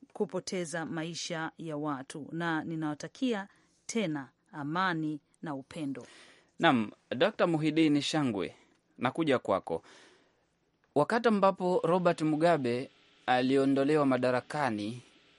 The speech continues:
Speaker 2: kusema kulazimishwa na wanajeshi kuondoka, baadaye alikuja kulalamika kwamba Mnangagwa alimfanyia hila kumwondoa,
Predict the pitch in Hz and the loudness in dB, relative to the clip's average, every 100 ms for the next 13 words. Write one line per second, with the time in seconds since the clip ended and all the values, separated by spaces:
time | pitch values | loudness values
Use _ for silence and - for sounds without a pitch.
0 | _ _ _ 127 147 139 123 - 123 120 | _ _ _ -8 -2 0 0 0 0 0
1 | 120 131 165 151 127 120 120 123 127 127 | 0 0 0 0 0 2 0 -2 -4 -6
2 | - 117 113 135 - 104 98 - 110 113 | -6 -4 0 0 0 -4 -4 0 0 2
3 | 135 135 120 113 147 139 131 123 120 123 | 2 2 0 -4 -2 -2 -2 0 2 4
4 | 127 147 143 123 123 120 117 113 - 120 | 2 2 0 -2 0 2 4 2 -2 -2
5 | 120 117 113 139 175 113 107 107 - 110 | 0 -2 0 0 0 2 0 0 -2 0
6 | 123 127 139 156 156 131 185 156 104 101 | 0 -4 -4 -2 -2 -2 -4 -2 -2 -4
7 | 95 95 92 78 | -6 -2 0 -2